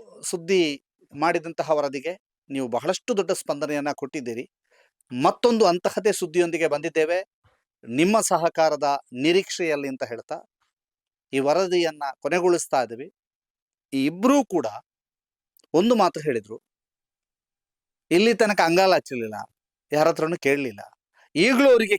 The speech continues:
ಕೇಳೋದಕ್ಕೆ ಮನಸ್ಸು ಹಿಂದೇಟು ಹಾಕ್ತಾ ಇದೆ, ಆದ್ರೆ ಪರಿಸ್ಥಿತಿ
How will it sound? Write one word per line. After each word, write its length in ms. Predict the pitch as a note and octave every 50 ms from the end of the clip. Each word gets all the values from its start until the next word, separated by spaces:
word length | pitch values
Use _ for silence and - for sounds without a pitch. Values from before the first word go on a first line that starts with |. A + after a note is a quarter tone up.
| -
ಕೇಳೋದಕ್ಕೆ 840 | _ - G#3+ A3 B3+ C#4 C#4+ C#4 B3+ B3 A3+ - _ - A#3 B3 C4 C4 - E3+ D3+ D#3 E3+
ಮನಸ್ಸು 580 | F#3 G3+ A3+ B3 C4 A3 - C4 C4 B3+ A#3+ - _ _ _ _ _ _ _
ಹಿಂದೇಟು 440 | - - G#3 A3+ B3 C#4+ C#4+ A3+ G#3+
ಹಾಕ್ತಾ 360 | G#3+ G#3+ - - _ F#3 D#3+
ಇದೆ, 120 | D3 D3
ಆದ್ರೆ 300 | F#3+ F#3 D#3+ E3 E3 D3 B2+ - _ _ _ _ _ _ _ _ _ _ _
ಪರಿಸ್ಥಿತಿ 800 | - G3 A3+ C#4 D#4 C4 - _ D4 B3 - F3 B2+ B2 D#3